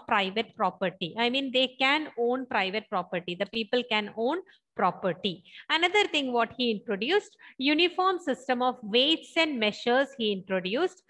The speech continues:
with the decimal system. It was not there, it seems, before with the decimal system. So this fo-, this system he introduced. Now next is what I told, that many people felt that Napoleon as a liberator, and he, they, he will bring peace to everyone,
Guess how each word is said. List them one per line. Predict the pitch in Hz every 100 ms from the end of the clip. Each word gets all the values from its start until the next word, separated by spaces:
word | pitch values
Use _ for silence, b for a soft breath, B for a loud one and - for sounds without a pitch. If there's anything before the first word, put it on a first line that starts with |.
| B 233
with | 220 202 269
the | 277
decimal | 214 233 277 269 285 269
system. | 208 185 196 175 254
It | 262
was | 277 285 269
not | 247 285 262
there, | 233 226
it | 220 -
seems, | 220 226 220
before | 180 180 - 240 320 B B -
with | 214
the | 208
decimal | 196 190 214 226
system. | 240 240 233 302 403 - 349 -
So | 254
this | 214 359 - -
fo-, | 214 - 214
this | 339 -
system | - 214 - 233 220
he | 226 233
introduced. | 277 226 175 - - - _ B B B 330
Now | 339
next | 330 403 - -
is | 339 -
what | 277 277
I | 254
told, | - 233 262 240
that | 233 -
many | 269 294 381
people | - 330 320 330 311 -
felt | 247 285 285 233
that | 214 220 - -
Napoleon | 202 208 240 254 262 269
as | 196 -
a | 220
liberator, | 202 196 202 220 196 180 185 151 - _ B B B 220
and | 233
he, | 226
they, | 196 247 240
he | 262 269
will | 269 262
bring | 233 254 247 -
peace | 262 277 -
to | 262 226
everyone, | 208 226 214 214